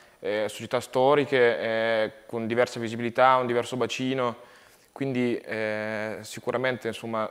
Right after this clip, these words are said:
sono squadre più temibili forse rispetto ad altre che troviamo nella nos-, più nella nostra zona. Diciamo che al nord è più sviluppato.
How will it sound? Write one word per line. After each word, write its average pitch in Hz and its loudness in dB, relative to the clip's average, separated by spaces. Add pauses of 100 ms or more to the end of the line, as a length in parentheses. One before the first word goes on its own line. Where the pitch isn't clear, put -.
sono 110 -4
squadre 113 0
più - -8
temibili 120 -2
forse 123 -4 (500)
rispetto 110 -2
ad 113 2
altre 113 2
che 113 -10
troviamo 107 -6 (800)
nella 104 -6
nos-, 107 -6
più - -8
nella 113 -2
nostra 110 -6
zona. 101 -4
Diciamo 104 -14
che 117 -6
al 113 -4
nord 117 0
è 104 -8
più 113 -6
sviluppato. 107 -4